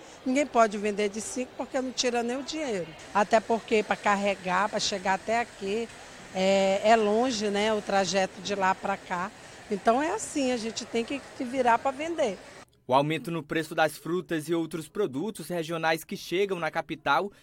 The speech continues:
Speaker 2: sofrem com o impacto da vazante dos rios que castiga o estado nessa época de verão amazônico. A queda nas vendas da produção agrícola é produzido na certa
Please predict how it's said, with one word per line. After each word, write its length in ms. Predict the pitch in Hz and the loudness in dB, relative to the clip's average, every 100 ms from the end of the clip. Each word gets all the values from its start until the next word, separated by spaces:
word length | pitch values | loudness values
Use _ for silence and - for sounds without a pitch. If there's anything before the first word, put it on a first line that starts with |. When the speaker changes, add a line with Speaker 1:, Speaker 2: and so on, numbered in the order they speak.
| _ | _
Speaker 2:
sofrem 560 | - 208 233 226 240 233 | -4 0 0 0 -2 -2
com 220 | 233 226 | 0 0
o 40 | |
impacto 440 | 202 208 208 - 202 | 0 0 0 -2 0
da 140 | 208 | 2
vazante 500 | 196 170 165 202 196 | 2 0 -2 -4 -6
dos 180 | 190 131 | -10 -8
rios 340 | 160 214 214 - _ | -6 -6 -8 -14 _
que 100 | - | -16
castiga 460 | 220 226 190 - 208 | -2 -2 -2 -8 -6
o 80 | 214 | -6
estado 540 | - - 180 208 208 | -6 0 2 2 0
nessa 320 | 202 202 - | -2 0 0
época 420 | 175 180 190 - 196 | 2 2 0 -2 -2
de 100 | 180 | 0
verão 320 | 202 190 185 | 0 2 0
amazônico. 840 | 185 196 156 131 120 110 - 101 - _ - | 0 -2 0 -2 -2 -4 -8 -14 -16 _ -4
A 80 | 190 | -4
queda 340 | - 196 208 | 0 0 2
nas 220 | 220 156 | -2 -4
vendas 320 | 139 208 170 | -6 -4 -2
da 140 | 147 156 | 0 -2
produção 420 | 180 160 151 165 | -2 -6 -6 -2
agrícola 560 | 131 120 156 196 190 180 | -2 -2 -2 -2 -2 -2
é 60 | |
produzido 720 | 151 202 240 202 131 185 196 | -4 -2 -2 -4 -6 -8 -6
na 120 | 190 151 | -6 -6
certa 520 | - 170 208 - | -2 -2 0 -2